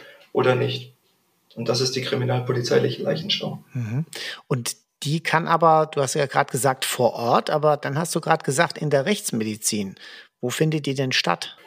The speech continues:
Speaker 1: Generell findet die vor Ort statt. Es gibt aber bestimmte Umstände, wenn jetzt jemand Suizid begangen hat und ist aus der dritten Etage im Einkaufszentrum heruntergestürzt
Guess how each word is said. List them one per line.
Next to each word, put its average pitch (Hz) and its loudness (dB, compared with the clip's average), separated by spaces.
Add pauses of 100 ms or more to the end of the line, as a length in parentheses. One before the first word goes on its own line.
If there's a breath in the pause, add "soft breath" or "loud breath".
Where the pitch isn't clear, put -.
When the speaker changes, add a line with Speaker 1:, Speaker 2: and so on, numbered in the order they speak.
(180 soft breath)
Speaker 1:
Generell 139 10
findet 135 -2
die 131 0
vor - 2
Ort - 6
statt. - 2 (600)
Es - -4
gibt 135 6
aber 127 6
bestimmte 127 4
Umstände, 120 2
wenn 123 2
jetzt 123 2
jemand 131 4 (840 loud breath)
Suizid 131 4
begangen 135 6
hat - 2
und 120 4
ist - 2
aus - 4
der - 4
dritten 147 6
Etage 131 6
im 113 2
Einkaufszentrum 135 2
heruntergestürzt 156 6